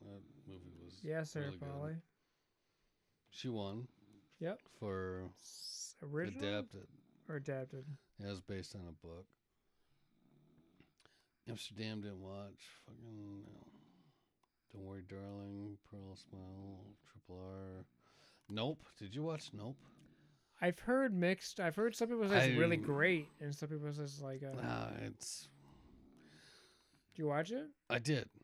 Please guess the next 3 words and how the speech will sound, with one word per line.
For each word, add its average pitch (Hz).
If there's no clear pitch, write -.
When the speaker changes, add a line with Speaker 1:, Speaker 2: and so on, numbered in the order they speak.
Speaker 1:
Uh, 131
Get 117
Out 113